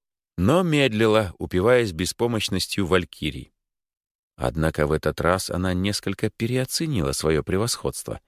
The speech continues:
Дальнейшее можно представить в виде следующей сценки. Даша. «А что, девочки, правда, Машка у нас красавица?» Саша и Наташа хором.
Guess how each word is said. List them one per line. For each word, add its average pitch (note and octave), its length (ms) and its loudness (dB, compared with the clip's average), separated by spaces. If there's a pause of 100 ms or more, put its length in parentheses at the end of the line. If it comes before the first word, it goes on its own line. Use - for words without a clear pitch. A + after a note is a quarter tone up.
(720)
Дальнейшее E2+ 720 2
можно F2 320 0
представить E2+ 600 0
в D#2 40 -8
виде E2 320 -2
следующей F2 640 -2
сценки. - 560 -6 (540)
Даша. - 460 -4 (1120)
«А G#3+ 120 0
что, - 180 0
девочки, F2+ 440 2
правда, G#3 440 2
Машка B2+ 400 2
у B2+ 80 4
нас B2+ 180 2
красавица?» D#2 720 0 (760)
Саша C2+ 380 -2
и - 20 0
Наташа D2 420 0
хором. C2 460 -2